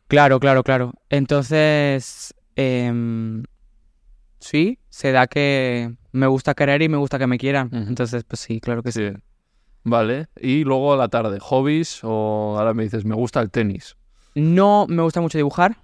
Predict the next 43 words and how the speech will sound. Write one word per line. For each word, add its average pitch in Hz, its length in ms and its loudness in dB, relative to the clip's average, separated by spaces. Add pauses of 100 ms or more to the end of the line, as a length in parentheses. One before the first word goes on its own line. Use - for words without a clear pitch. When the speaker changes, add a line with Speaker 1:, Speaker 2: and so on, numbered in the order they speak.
(200)
Speaker 2:
Vale. 101 280 -8
Speaker 1:
Me 139 120 0
lo 139 80 2
paso 135 240 -2
muy 139 440 -2
bien 156 120 0
dibujando. 147 420 0
De 143 200 0
hecho, 180 400 -2 (260)
lo 147 100 -2
que 147 60 0
hago 151 240 2
es 156 180 -4
buscar 139 340 -4
cualquier 131 340 -4
podcast - 500 -6
en 135 240 0
inter-, 131 220 -2
en 131 220 0
YouTube. 135 340 -2
Speaker 2:
Ahí 120 100 -4
mientras 110 320 -2
vas 117 320 -2
a - 220 -10 (260)
Speaker 1:
Me 147 220 0
lo 139 140 2
pongo 175 520 2
y, 123 480 -2
y 127 180 0
me 123 140 0
hago 127 200 0
mis 135 120 -2
dibujos. 120 300 -4
Entonces, 120 340 -4
por 127 120 -4
ejemplo, 131 240 -2
el 120 100 -4
tuyo, 139 540 0
Speaker 2:
Sí. - 160 -12
Speaker 1:
literalmente 139 500 0
es 139 80 -2
como 127 240 -2
cuando 120 320 -2